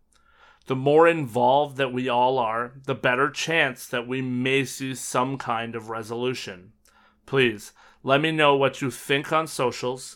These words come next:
and let's share our opinions and thoughts in a respectful manner, and let's all pray that Summer Wells comes home. And then, don't forget to come back here next week for another episode of Gone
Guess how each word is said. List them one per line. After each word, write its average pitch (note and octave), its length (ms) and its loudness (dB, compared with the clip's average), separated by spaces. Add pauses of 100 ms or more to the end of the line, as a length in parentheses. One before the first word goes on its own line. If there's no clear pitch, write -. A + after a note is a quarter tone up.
(120)
and C#3 380 -4
let's D#3+ 220 0
share D#3 540 2
our D3 200 6
opinions A#2+ 640 -6
and B2 280 -8
thoughts - 680 -4
in A#2+ 120 -8
a A#2+ 100 -6
respectful B2 720 -6
manner, A#2+ 500 -6 (480)
and C3 420 0
let's C3+ 300 0
all C3+ 280 4
pray B2 420 0
that A2+ 320 -8
Summer C3 380 -2
Wells A2+ 500 -6
comes A2+ 320 -8
home. G#2+ 540 -6 (1400)
And A#2+ 180 -4
then, D#3 380 4 (440)
don't C#3+ 200 4
forget D3 360 2
to D#3+ 60 -4
come D3+ 300 0
back C#3+ 260 4
here D#3 180 -2
next C#3+ 400 -2
week A2+ 320 -8
for B2+ 300 -4
another C3+ 320 0
episode D#3 720 -2
of A#2 360 -4
Gone C3 540 0